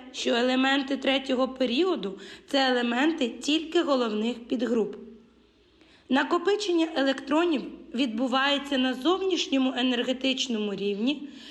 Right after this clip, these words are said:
їх максимальна кількість — вісім. Перший період.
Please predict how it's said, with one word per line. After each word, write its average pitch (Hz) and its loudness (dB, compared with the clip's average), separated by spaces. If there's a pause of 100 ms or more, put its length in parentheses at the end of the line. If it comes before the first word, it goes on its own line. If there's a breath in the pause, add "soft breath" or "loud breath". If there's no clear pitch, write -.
(120 loud breath)
їх 320 0
максимальна 226 -2 (100)
кількість — 349 -2 (380)
вісім. 233 -2 (1500 soft breath)
Перший 403 0
період. 254 -6